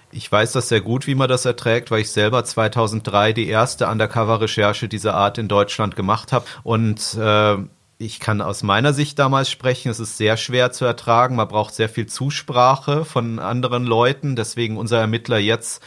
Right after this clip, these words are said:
ähm, hatte eben ein Team zur Seite, sobald er aus der Arbeit kam, wurde über alles geredet, was er da erlebt hat, um das eben verarbeiten zu können,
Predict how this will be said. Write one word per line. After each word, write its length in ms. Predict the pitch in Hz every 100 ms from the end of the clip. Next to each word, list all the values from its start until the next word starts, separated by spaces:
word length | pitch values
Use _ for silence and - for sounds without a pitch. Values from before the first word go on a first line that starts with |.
| - - - -
ähm, 280 | 117 113 101
hatte 220 | 117 123
eben 300 | 110 110 110
ein 160 | 104
Team 340 | - 123 135 147
zur 160 | -
Seite, 800 | 127 123 120 123 - 127 127 123 -
sobald 440 | 135 113 107 110
er 60 | 120
aus 140 | 113
der 140 | - 90
Arbeit 420 | 110 123 120 117
kam, 360 | - 113 113 113
wurde 200 | 110 -
über 200 | 110 110
alles 300 | 113 120 -
geredet, 560 | 117 113 127 143 135
was 160 | 117 113
er 80 | 120
da 180 | 117
erlebt 500 | 110 117 113 123 -
hat, 200 | 131 120
um 140 | - 107
das 180 | 113 -
eben 240 | 117 110
verarbeiten 720 | - 107 104 113 131 120 131
zu 160 | - 135
können, 420 | - 117 117